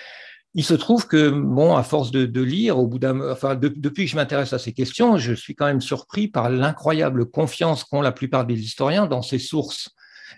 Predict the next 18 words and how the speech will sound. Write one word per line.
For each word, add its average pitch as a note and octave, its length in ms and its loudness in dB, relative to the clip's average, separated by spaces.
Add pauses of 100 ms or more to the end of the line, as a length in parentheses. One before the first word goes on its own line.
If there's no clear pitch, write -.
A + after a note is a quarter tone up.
de A#2+ 140 0
seconde C3+ 480 4
main, F3+ 320 4 (640)
qu'ils D3 300 0
ne C#3+ 100 4
connaissent C#3 480 0
que - 140 -2
par C3+ 280 0
des B2 140 0
livres B2 300 -4
imprimés, C3 640 -2 (300)
qui - 100 -12
sont C3 220 -2
des A#2+ 160 -2
copies C3 340 -2
de B2 80 0
manuscrits B2+ 560 0
médiévaux, B2+ 680 0